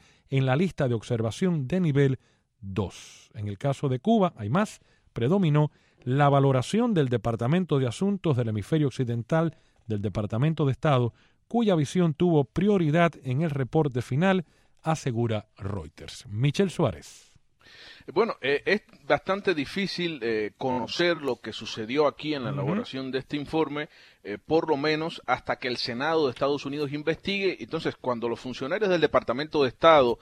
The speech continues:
Speaker 2: eh, vayan al Senado bajo juramento y, y expliquen, pues quizás después de esas explicaciones y de escuchar a todas las partes, eh, sepamos realmente, eh, qué pasó aquí. Por una parte,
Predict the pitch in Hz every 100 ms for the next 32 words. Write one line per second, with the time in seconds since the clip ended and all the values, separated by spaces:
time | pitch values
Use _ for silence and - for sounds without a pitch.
0 | - - - 107 107 139 175 160 131 127
1 | 127 160 165 127 143 135 131 110 127 117
2 | 139 175 135 - 127 - 107 113 113 120
3 | - 190 196 - 135 - 117 - 135 -
4 | 190 156 147 - - _ 113 - 160 160
5 | 160 160 156 - 139 - 120 175 180 135
6 | 131 - - _ 120 110 - 117 151 143
7 | - 147 147 123 - 160 139 131 127 -
8 | - - 110 113 104 120 - 143 147 139
9 | 131 127 131 123 143 104 110 104 123 -
10 | 120 123 104 - - 123 165 220 - 208
11 | 190 - 143